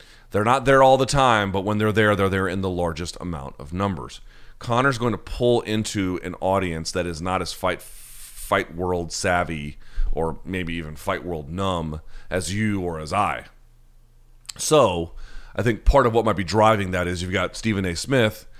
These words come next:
who, you know, has a large audience and has a large audience of people who are not probably dyed-in-the-wool fight fans. And so when he goes out there and says, "This was disrespectful," and blah, blah, blah, it's gonna, it's going to hit a little bit different for those reasons. I think that's probably a big part of it.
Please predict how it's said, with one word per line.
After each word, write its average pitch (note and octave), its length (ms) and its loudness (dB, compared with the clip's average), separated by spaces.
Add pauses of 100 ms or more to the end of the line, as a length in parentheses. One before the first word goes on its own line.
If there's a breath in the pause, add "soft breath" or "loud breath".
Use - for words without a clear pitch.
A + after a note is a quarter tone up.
(200 soft breath)
who, G#2 360 2
you A2 80 -2
know, D#2+ 180 -6 (1200)
has G2 160 -2
a G2 40 -4
large G#2+ 260 2
audience E2+ 480 -2
and F#2+ 140 -4
has F#2+ 160 -2
a F2 40 -4
large F#2 220 0
audience F#2+ 320 4
of - 60 -2
people E2+ 200 -2
who F2 60 -2
are E2 80 0
not F2 240 -2
probably E2 420 -2 (320 loud breath)
dyed-in-the-wool F2 640 0
fight A#2 280 2
fans. E2 280 -2
And E2 80 -6
so G2 120 0
when F#2 120 0
he A2 100 8
goes G#2+ 160 2
out F#2+ 120 2
there F2+ 120 0
and F2 80 -6
says, E2+ 160 -4
"This B2+ 180 -4
was G#2 100 -2
disrespectful," G#2+ 600 0
and F2 100 -2
blah, F#2+ 120 0
blah, F2 100 -6
blah, F#2 300 -2 (420 loud breath)
it's - 100 -4
gonna, D3 200 6 (100)
it's C3+ 160 0
going C3 180 4
to A#2 160 2
hit A#2+ 380 4
a G#2+ 60 -2
little G#2 160 0
bit F2+ 160 -4
different A2 380 0 (120)
for G#2+ 240 2
those F2 260 0
reasons. E2+ 480 -4
I F2 60 -10
think F2 160 -6
that's F2+ 140 -6
probably E2 240 -2
a D#2 40 -6
big D2+ 200 -10
part G#2 180 0
of D#2+ 100 -4
it. D2+ 220 -8